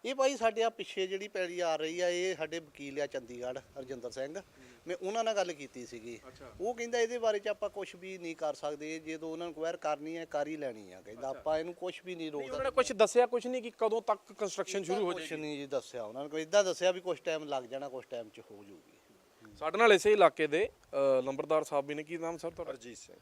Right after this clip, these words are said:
Speaker 2: ਹਰਜੀਤ ਸਿੰਘ ਜੀ, ਬੁਲਟ ਟ੍ਰੇਨ ਇਹਨਾਂ ਪਿੰਡਾਂ ਚੋਂ, ਇਹਨਾਂ ਖੇਤਾਂ ਦੇ ਵਿੱਚੋਂ ਜਿਹੜੀ ਜ਼ਮੀਨ ਤੇ ਤੁਸੀਂ ਵਾਹੀ ਕਰਦੇ ਆ ਰਹੇ ਹੋ ਪਿਛਲੇ ਕਈ ਸਾਲਾਂ ਤੋਂ, ਕਈ ਅਰਸਿਆਂ ਤੋਂ, ਉੱਥੇ ਬੁਲਟ ਟ੍ਰੇਨ ਦੀ ਚਰਚਾਵਾਂ ਹੋ ਰਹੀਆਂ ਨੇ। ਆਪਾਂ ਨਿਸ਼ਾਨਦੇਹੀ ਵੀ ਦੇਖ ਰਹੇ ਹਾਂ, ਮਤਲਬ ਕਾਗਜ਼ਾਂ ਦੇ ਵਿੱਚ ਵੀ ਆ ਗਈ ਹੈ ਚੀਜ਼,
Speaker 3: ਜੀ।
Speaker 2: ਕੰਸਟਰਕਸ਼ਨ ਨਹੀਂ ਹੈਗੀ।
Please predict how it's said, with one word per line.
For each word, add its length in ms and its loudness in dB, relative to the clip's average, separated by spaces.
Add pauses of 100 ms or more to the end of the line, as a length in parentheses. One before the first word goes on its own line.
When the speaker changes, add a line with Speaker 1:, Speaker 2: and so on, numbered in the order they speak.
(160)
Speaker 2:
ਹਰਜੀਤ 200 -16
ਸਿੰਘ 160 -8
ਜੀ, 220 -6 (280)
ਬੁਲਟ 340 12
ਟ੍ਰੇਨ 220 4
ਇਹਨਾਂ 180 6
ਪਿੰਡਾਂ 360 4
ਚੋਂ, 120 -4
ਇਹਨਾਂ 240 -2
ਖੇਤਾਂ 340 -2
ਦੇ 80 0
ਵਿੱਚੋਂ 440 -2 (600)
ਜਿਹੜੀ 340 2
ਜ਼ਮੀਨ 280 -4
ਤੇ 60 -4
ਤੁਸੀਂ 260 -6
ਵਾਹੀ 180 6
ਕਰਦੇ 280 2
ਆ 160 8
ਰਹੇ 120 4
ਹੋ 60 0
ਪਿਛਲੇ 320 -4
ਕਈ 200 -4
ਸਾਲਾਂ 300 -4
ਤੋਂ, 140 -2
ਕਈ 200 -2
ਅਰਸਿਆਂ 320 -4
ਤੋਂ, 160 -4 (380)
ਉੱਥੇ 240 6
ਬੁਲਟ 300 12
ਟ੍ਰੇਨ 260 8
ਦੀ 80 0
ਚਰਚਾਵਾਂ 400 4
ਹੋ 140 6
ਰਹੀਆਂ 220 0
ਨੇ। 140 6
ਆਪਾਂ 220 10
ਨਿਸ਼ਾਨਦੇਹੀ 500 6
ਵੀ 100 -2
ਦੇਖ 220 2
ਰਹੇ 80 4
ਹਾਂ, 60 4
ਮਤਲਬ 180 2
ਕਾਗਜ਼ਾਂ 400 10
ਦੇ 80 8
ਵਿੱਚ 220 8
ਵੀ 160 4
ਆ 200 12
ਗਈ 200 4
ਹੈ 60 4
ਚੀਜ਼, 240 -6
Speaker 3:
ਜੀ। 80 -14 (180)
Speaker 2:
ਕੰਸਟਰਕਸ਼ਨ 460 2
ਨਹੀਂ 220 2
ਹੈਗੀ। 240 0